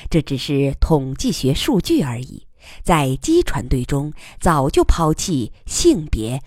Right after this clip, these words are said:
和国别的概念了。六千名船员也已完成遴选和训练。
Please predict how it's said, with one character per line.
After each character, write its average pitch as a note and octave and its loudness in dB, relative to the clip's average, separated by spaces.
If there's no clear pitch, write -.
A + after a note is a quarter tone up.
和 C3+ -2
国 C#3+ 0
别 - -4
的 - 0
概 F#3 -4
念 C3 -6
了。 - -14
六 F#3+ 10
千 E3+ 4
名 D#3+ 2
船 C#3+ 0
员 C#3 2
也 G#3+ 6
已 D#3+ 2
完 C#3+ 2
成 C3+ -2
遴 D#3+ 2
选 - -2
和 - -8
训 D#3+ -4
练。 B2+ -6